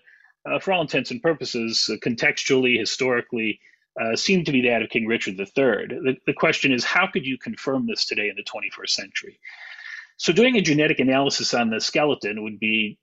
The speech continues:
nice, but if you don't have anything to, to relate it to, if you don't have family to relate it to,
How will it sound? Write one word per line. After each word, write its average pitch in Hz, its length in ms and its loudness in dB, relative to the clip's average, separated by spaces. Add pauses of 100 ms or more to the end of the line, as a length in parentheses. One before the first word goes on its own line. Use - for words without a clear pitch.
(140)
nice, 131 480 4
but 110 180 -2 (140)
if 139 260 -2
you 123 80 4
don't 143 140 4
have 127 160 4
anything 110 340 -2
to, - 120 -14 (200)
to 110 340 0
relate 123 420 4
it - 180 -2
to, 107 180 0
if 117 100 -2
you 123 60 0
don't 123 140 0
have 110 160 -2
family 156 540 0
to - 120 -10
relate 101 320 -2
it 95 120 -12
to, 107 280 -6